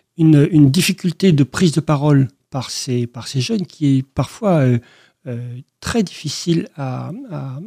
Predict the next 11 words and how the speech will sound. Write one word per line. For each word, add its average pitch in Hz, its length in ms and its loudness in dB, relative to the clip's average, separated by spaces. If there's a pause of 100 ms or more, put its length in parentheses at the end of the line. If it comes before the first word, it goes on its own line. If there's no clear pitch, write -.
(280)
à 143 100 -2
expliquer. 139 480 -4
Et 127 60 -4
je 131 100 -4
suis 120 140 -8
très 202 220 0
heureux 165 280 4
que 156 120 -4
dans 131 160 -2
ce, 123 420 0 (460)
ce - 180 -4